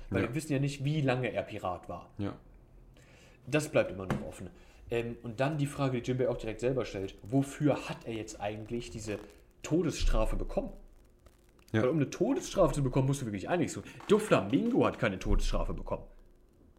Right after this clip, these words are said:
Speaker 1: Um das in Perspektive zu setzen.
Speaker 2: Ja.
Speaker 1: Weder ein Doflamingo noch ein Crocodile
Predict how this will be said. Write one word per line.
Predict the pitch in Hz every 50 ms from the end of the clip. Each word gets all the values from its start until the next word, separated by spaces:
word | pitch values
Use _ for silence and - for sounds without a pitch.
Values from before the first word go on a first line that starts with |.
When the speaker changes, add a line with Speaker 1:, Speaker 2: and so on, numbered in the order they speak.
| _ _ _ _ _ _ _ _ _ _ _ _ - - - - -
Speaker 1:
Um | 208 196
das | 175 170 175 175
in | 175 175 - - 175 170 147 139
Perspektive | 156 143 147 - 131 120 - 262 277 294 254 170 -
zu | - 131
setzen. | 107 110 104 - - 95 104
Speaker 2:
Ja. | 107 101 - - - _ _ _ _ _ _ _ _ _ _ _ _ _ _ _ _ _ _ _ _ _ _ _ _ -
Speaker 1:
Weder | 143 143 214 240 254 214
ein | 175 160
Doflamingo | 214 240 233 202 - 165 147 175 240 277 254 180 160 147 - -
noch | - 202 180 -
ein | 131 117
Crocodile | - - 202 226 - - - 127 117 110